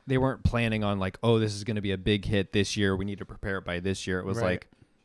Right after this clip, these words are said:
Speaker 1: just something they had in the works, um,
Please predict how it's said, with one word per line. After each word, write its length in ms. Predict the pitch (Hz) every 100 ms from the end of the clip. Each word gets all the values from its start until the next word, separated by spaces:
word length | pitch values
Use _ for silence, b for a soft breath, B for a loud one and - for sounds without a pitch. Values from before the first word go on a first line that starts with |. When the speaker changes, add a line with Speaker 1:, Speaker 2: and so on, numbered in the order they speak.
| _ _ _ _ _
Speaker 1:
just 200 | 123 113
something 340 | 110 101 101
they 100 | 101
had 220 | 98 92 92
in 80 |
the 80 | 92
works, 560 | 87 90 85 - - - _
um, 560 | 92 90 85 82 85